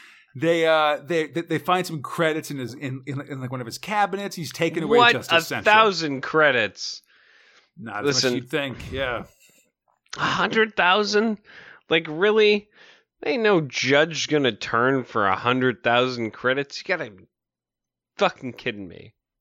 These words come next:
Speaker 1: Who knows how it goes, buddy? Oh, excuse me. Oh, jeez.
Speaker 2: That was, no,
Speaker 1: That
Speaker 2: that
Speaker 1: was
Speaker 2: was,
Speaker 1: the honor.
Speaker 2: that's, that's staying in.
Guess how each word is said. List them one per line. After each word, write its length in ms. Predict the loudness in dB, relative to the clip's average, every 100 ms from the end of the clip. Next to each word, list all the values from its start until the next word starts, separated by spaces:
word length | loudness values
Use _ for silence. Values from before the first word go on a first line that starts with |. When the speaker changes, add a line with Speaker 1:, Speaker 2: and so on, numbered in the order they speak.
| _
Speaker 1:
Who 100 | -10
knows 220 | -8 -6 -2
how 140 | -2
it 80 | -2
goes, 340 | -2 -2 -2
buddy? 360 | -4 -4 -4 -6 -12
Oh, 80 | -12
excuse 240 | -8 -6
me. 180 | -8 -12 _ _
Oh, 140 | -8 -8
jeez. 340 | -8 -10 -2
Speaker 2:
That 200 | 2 2
was, 280 | 0 -4 -6 -8
no, 420 | -12 -6 -2 -4 -6 -6
Speaker 1:
That 60 | 0
Speaker 2:
that 160 | 0
Speaker 1:
was 80 | 0
Speaker 2:
was, 20 |
Speaker 1:
the 60 | 2
honor. 260 | 2 2
Speaker 2:
that's, 420 | 2 2 0 -6 -8 -6
that's 340 | 0 2 2
staying 340 | 0 2 0 -2
in. 260 | -6 -8